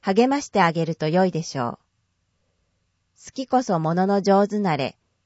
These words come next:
ということわざがあります。好きなことにはおのずと熱中し、上達するといった意味ですが、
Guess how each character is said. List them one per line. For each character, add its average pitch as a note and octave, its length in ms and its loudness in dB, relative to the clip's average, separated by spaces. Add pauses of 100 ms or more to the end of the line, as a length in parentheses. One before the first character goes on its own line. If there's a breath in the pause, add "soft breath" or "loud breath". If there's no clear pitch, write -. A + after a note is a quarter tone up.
(100)
と F3 100 0
い E3 180 0
う D#3+ 60 0
こ F3+ 160 -2
と G3 160 2
わ G3+ 140 2
ざ F#3+ 120 2
が E3+ 140 2
あ E3 60 2
り D#3 120 -6
ま D3 200 -6
す。 - 200 -20 (840)
好 - 80 -20
き C#4 140 -4
な B3 100 2
こ G3 140 0
と F#3+ 100 0
に F3 160 0
は D3 160 2
お E3 80 0
の F#3+ 120 0
ず G3+ 100 -8
と G#3+ 160 -2
熱 F#3+ 260 0
中 F3+ 220 -2
し、 - 340 -8 (420)
上 A3+ 220 4
達 B3+ 260 -2
す - 140 -6
る A#3 140 -2
と F3 140 0
い D3+ 40 -2
っ - 40 -10
た D3 180 -4
意 E3 100 -2
味 E3+ 140 -4
で D3 120 -6
す C#3+ 140 -12
が、 C3 240 -6